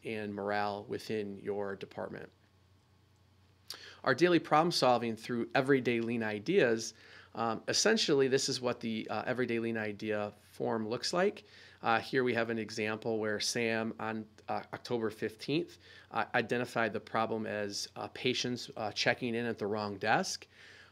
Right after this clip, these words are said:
Uh, when they reflected on why that's happening, they, it became pretty obvious that it wasn't very clear on what the right desk was to check in.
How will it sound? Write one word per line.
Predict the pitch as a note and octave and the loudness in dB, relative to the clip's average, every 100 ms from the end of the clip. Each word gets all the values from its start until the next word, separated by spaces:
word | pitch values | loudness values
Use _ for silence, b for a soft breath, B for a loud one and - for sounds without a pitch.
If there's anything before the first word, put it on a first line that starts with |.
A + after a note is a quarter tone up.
| - | -6
Uh, | A#2 | -2
when | A2+ A#2 | 0 2
they | A2+ | 2
reflected | A2 A#2 - C#3 - B2+ | 2 -2 2 2 4 2
on | A2+ G#2 | 2 0
why | G#2 G#2+ B2 | 2 4 4
that's | C#3 C3+ | 2 0
happening, | - C3+ C3+ C#3+ C#3+ D3 D3 B B B | 0 0 2 2 2 0 -4 B B B
they, | A#2+ A#2+ A2 G#2+ A2 A2 | -2 0 2 0 -2 -4
it | - - B2 | -6 -6 -8
became | A#2+ - A#2 | -6 -2 -2
pretty | - A#2 | 0 2
obvious | A2 A2+ A#2+ - | 4 2 0 -4
that | A#2+ A2 | -4 -2
it | G2+ | 0
wasn't | A2 G#2+ G2+ G2+ | 0 -2 -4 -2
very | A2 G2+ | 0 -2
clear | - - A2+ A#2+ F#3+ - | -6 -6 0 2 2 2
on | A2+ | -2
what | A2 A2 | 0 0
the | A2 | -2
right | G2 G2+ G#2+ - - _ _ - | 0 0 -2 -4 -14 _ _ -4
desk | A2 A2+ - | -2 -2 -4
was | A#2 A2+ A#2 - | -4 -2 -4 -4
to | - B2+ | -6 -2
check | - D#3 F3 | 0 0 0
in. | F#3 | 0